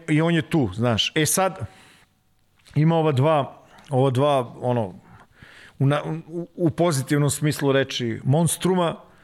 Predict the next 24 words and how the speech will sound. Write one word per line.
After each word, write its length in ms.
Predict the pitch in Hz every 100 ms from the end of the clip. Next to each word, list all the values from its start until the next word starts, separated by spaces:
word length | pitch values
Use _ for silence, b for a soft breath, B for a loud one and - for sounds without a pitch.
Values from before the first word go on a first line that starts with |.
| B B B B B B B -
i 140 | 135
oni 240 | 131 156 156
su, 400 | - 175 175 180
ono, 400 | 185 175 123 - - B B B B B
recimo, 340 | 135 147 170 165
ta, 200 | - 165
ta 180 | - 165
četvrta 520 | - 165 175 143 151
je 120 | 143
mnogo 520 | 135 131 143 143 135
bitna 300 | 131 139 -
utakmica, 520 | 135 131 - 131 -
nevezano 420 | 135 143 143 139 135
za 100 | 143
one 120 | 143
statistike, 600 | - - 139 - - -
ko 140 | 131
pobedi 340 | 123 131 135 127
četvrtu, 460 | - 123 135 - 123
trte, 320 | 135 - 131
mrte 280 | 131 123 131
i 40 |
tako 260 | 127 123 131
dalje. 260 | 139 127